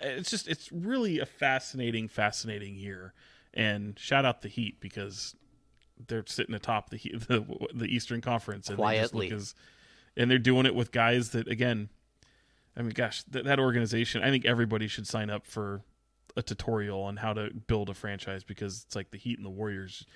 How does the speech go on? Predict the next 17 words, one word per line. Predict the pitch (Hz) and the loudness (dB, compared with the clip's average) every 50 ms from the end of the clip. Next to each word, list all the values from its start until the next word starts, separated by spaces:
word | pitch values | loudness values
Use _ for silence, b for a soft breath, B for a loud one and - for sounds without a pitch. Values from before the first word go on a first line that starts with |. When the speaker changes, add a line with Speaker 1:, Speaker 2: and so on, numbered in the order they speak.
| b b b b b b - - - 120 117 | b b b b b b -20 -16 -14 0 4
Speaker 1:
do | 127 127 120 | 6 6 6
it | 110 - - | 6 4 0
two | - - 139 | 0 2 2
different | 131 131 - 135 - | 2 2 0 0 0
ways, | 127 123 120 135 156 170 165 - - _ _ _ - | 2 2 4 4 4 2 0 -4 -8 _ _ _ -6
and | 127 110 104 | -6 -4 0
both | - 117 120 - | 2 2 2 2
of | 120 107 | 0 -2
them | 113 104 107 | -2 -2 -2
are | - | -4
equally | - 113 - - 107 104 104 104 | -4 -6 -6 -6 -6 -6 -6 -6
entertaining. | 101 98 92 - 104 95 95 95 98 110 _ _ _ _ _ _ _ - | -8 -8 -10 -10 -12 -12 -12 -14 -20 -20 _ _ _ _ _ _ _ -2
Speaker 2:
Yeah, | 113 110 107 104 92 95 - - | 2 4 4 4 4 2 0 0
I | 120 | 0
think | 117 127 131 - - - | 2 0 0 -4 -6 -4
the | 120 101 | -4 -2
Heat, | 113 131 139 147 | 0 0 -2 -2